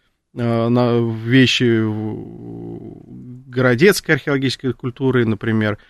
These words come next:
а, Волосовской, Льяловской, ну и массы других. То есть мы здесь не, не делали исключений, мы старались это максимально, а,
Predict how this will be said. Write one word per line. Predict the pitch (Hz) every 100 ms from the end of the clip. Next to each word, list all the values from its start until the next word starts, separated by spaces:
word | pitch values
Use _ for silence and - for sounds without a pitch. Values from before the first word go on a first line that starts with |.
| _ _ _ 120
а, | 113 110 107
Волосовской, | 107 117 160 196 - 143 - 127 120 110 104 104 98 98
Льяловской, | 104 139 175 165 131 - - 117
ну | 127 156
и | 127
массы | 131 135 139
других. | 120 135 127 110 -
То | 110
есть | - 123
мы | 127 139
здесь | 127 127 127 -
не, | 127 127
не | 127 135
делали | 139 123 107 101
исключений, | 101 - 113 - 170 185 131 110 - _ _ 131
мы | 139
старались | - 117 135 135 -
это | 127 120
максимально, | 113 - 120 123 120 117 113
а, | 123 113 107